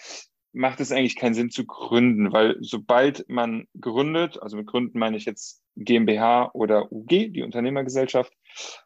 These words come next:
ähm, die kleine G M B H, fallen natürlich Kosten an, sowohl für die Gründung als auch für die Gründungsberatung, als dann natürlich auch für die Unterhaltung der Gesellschaft, ne? Steuerberater,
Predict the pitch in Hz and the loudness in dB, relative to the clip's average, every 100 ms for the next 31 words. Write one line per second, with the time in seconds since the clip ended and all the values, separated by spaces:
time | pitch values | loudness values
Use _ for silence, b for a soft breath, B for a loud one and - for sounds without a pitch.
0 | _ 127 120 113 110 110 107 _ - - | _ 4 4 4 2 -4 -6 _ -10 -2
1 | 113 107 110 98 101 143 156 156 _ b | 0 0 -2 -4 -2 0 -2 -4 _ b
2 | b b b - - 156 170 147 135 - | b b b -8 2 4 4 4 0 0
3 | 143 - 123 113 127 139 131 113 147 196 | -4 -4 -10 -6 -2 -2 -2 -6 0 2
4 | 208 185 - 131 117 131 117 117 - - | 2 0 -6 -6 -2 0 2 2 0 -2
5 | 123 117 110 - 123 139 175 175 170 165 | 0 0 -2 0 2 4 4 2 -6 -6
6 | - - 135 143 - 131 123 - 123 - | -12 -2 0 0 -2 -2 -2 -2 -4 -2
7 | - 120 - 117 120 117 104 110 123 110 | -2 -2 -2 -4 -2 0 2 2 0 -4
8 | 104 104 - - - - - 127 135 - | -4 -4 -6 -4 -6 -6 2 2 2 -2
9 | - - 123 120 117 110 113 113 113 107 | -8 -2 4 6 6 4 2 4 2 2